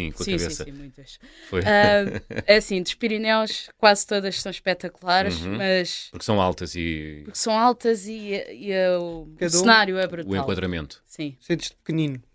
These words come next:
Speaker 1: É?
Speaker 3: É, estás no meio de um monte e depois uma, uma cascata.
Speaker 2: Sim.
Speaker 3: Acho que é a cena mais fixe de estar em montanha, é
Speaker 1: Uhum.
Speaker 3: estás no meio dos vales e olhares para cima e sentiste pequenino.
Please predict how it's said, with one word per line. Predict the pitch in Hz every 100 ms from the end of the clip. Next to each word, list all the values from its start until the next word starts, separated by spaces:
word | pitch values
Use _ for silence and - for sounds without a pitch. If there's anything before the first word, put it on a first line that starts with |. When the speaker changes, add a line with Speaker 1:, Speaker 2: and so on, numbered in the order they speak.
| _ -
Speaker 1:
É? | 107 127
Speaker 3:
É, | 147 131
estás | 123 - 135
no | 143
meio | 143 143
de |
um | 143
monte | 147 151 143
e |
depois | 131 139
uma, | 139 135 135
uma | 135 131
cascata. | - 135 - 139 131 - 139 -
Speaker 2:
Sim. | - 160
Speaker 3:
Acho | 151 -
que | 156
é |
a | 151
cena | - 151 151 147 147 - _ _ _ _
mais | - 151 139
fixe | - 165 -
de | 160 156 151 143 135
estar | 135 147
em | 147
montanha, | 147 139 147 147 151 147 147
é |
Speaker 1:
Uhum. | 113 98 110
Speaker 3:
estás | 147 156 151
no | 165
meio | 165
dos | 156 151
vales | 151 165 151
e |
olhares | 160 156 151
para | - 143
cima | - 160 160
e |
sentiste | - 156 156 143
pequenino. | _ - 156 135